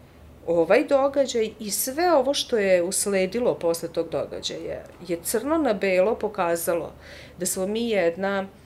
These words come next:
kaubojska država, da mi nemamo državu, da mi nemamo sistem, ni za jednu situaciju. I deca to vide. Deca to vide i deca vrište i traže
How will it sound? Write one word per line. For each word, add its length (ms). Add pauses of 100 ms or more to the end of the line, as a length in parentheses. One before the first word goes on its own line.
(1080)
kaubojska 800
država, 540 (1000)
da 140
mi 160
nemamo 560
državu, 480 (320)
da 120
mi 140
nemamo 640
sistem, 540 (340)
ni 160
za 140
jednu 520
situaciju. 800 (800)
I 80
deca 280
to 160
vide. 300 (880)
Deca 280
to 200
vide 460 (380)
i 100
deca 340
vrište 640 (760)
i 100
traže 840